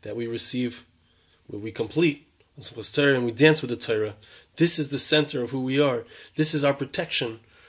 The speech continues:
from the nations of the world. Medrash continues. We have time to probably finish all of these pieces. They're just beautiful. Each one of them is a gem in and of itself.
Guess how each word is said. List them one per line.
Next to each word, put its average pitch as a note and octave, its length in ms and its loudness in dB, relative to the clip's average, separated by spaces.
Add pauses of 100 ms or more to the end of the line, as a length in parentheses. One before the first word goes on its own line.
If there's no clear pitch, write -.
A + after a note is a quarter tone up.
from A#2+ 160 -8
the A#2+ 80 0
nations B2+ 340 0
of B2 80 -4
the B2+ 80 -2
world. C3 360 0 (2250)
Medrash E3 400 4
continues. F#3+ 760 2 (120)
We A#2+ 140 -4
have A#2+ 100 -6
time D3+ 300 2
to C3+ 320 -2 (440)
probably C#3 400 0
finish D3+ 600 -2
all C#3+ 160 2
of C#3 80 0
these D3 160 0
pieces. D#3+ 480 -4
They're C3 160 -4
just C3 280 -8
beautiful. D#3+ 380 -2
Each D#3+ 100 -6
one D#3 120 2
of D#3+ 40 6
them D#3 100 6
is B2 100 0
a B2 40 -2
gem C#3 540 2 (680)
in C3 100 2
and C#3 120 4
of C3+ 100 4
itself. D#3+ 640 2